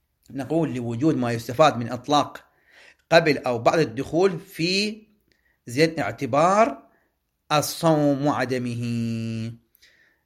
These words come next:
لوجود ما يستفاد من إطلاقه، أنه هذا قلنا إحنا، آه، <clears throat> اخت-، في اخ-، في الخيار بس بين الصوم وعدمه.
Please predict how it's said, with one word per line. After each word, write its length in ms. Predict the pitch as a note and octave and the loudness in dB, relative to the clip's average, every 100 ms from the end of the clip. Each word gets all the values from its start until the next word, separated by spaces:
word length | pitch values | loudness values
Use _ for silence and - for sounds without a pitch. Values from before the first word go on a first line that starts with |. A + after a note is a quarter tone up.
| _ _ | _ _
لوجود 260 | A#2+ A#2+ D#3+ | -6 -2 0
ما 140 | C#3+ | 0
يستفاد 340 | B2+ - D3 C#3 | -2 0 2 2
من 100 | B2+ | 0
إطلاقه، 720 | A#2 C3 A2+ A2 A2 G#2+ A2 A2 _ _ _ | -4 -4 -4 -4 -6 -6 -8 -12 _ _ _
أنه 240 | A#2 A#2+ C#3 | -10 -4 -2
هذا 100 | C3 | -2
قلنا 240 | C3+ B2+ | -4 -4
إحنا، 260 | A#2 B2+ B2 - - B2+ | -6 -6 -8 -10 -10 -4
آه، 800 | B2+ B2+ B2+ B2 B2 B2 B2 - E3 | 0 2 0 0 0 -2 -4 -4 0
<clears throat> 240 | E3 - D3+ | 0 0 -2
اخت-، 180 | - D3+ D3 - | -2 0 0 -2
في 280 | C#3 A#2 C#3+ | -4 0 0
اخ-، 240 | C3+ - | 0 -4
في 80 | C#3 | -4
الخيار 520 | D3 A2 D3 C#3 G#2 - - | -4 4 6 6 4 -10 -10
بس 200 | C#3 D#3 | -8 -2
بين 180 | C#3+ | -2
الصوم 280 | B2 - F3 | -2 -2 -2
وعدمه. 460 | C#3+ A#2+ A2 A2 | -2 -4 -6 -8